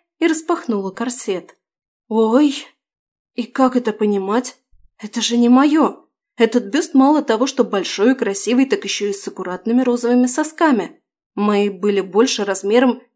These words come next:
и гораздо темнее, а тут я снова порывисто ощупала себя, пытаясь найти рубец от операции и стараясь не думать,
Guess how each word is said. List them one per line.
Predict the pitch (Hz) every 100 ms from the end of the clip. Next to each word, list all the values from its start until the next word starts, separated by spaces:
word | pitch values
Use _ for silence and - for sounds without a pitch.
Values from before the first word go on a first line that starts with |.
| -
и | 208
гораздо | 208 196 180 196
темнее, | 196 233 247 254 220 180 180
а |
тут | - - 302 - _ _ _ _ _ _
я | 202 202
снова | - 220 233 262
порывисто | 269 202 190 208 240 -
ощупала | 208 - 220 220 240
себя, | 262 277 240 269 - _ _
пытаясь | 285 294 311 311
найти | 277 277 277
рубец | 277 254 302 269
от | 247
операции | 247 240 254 285 - 285 269
и | -
стараясь | 226 240 269 262
не | 233 233
думать, | 269 294 311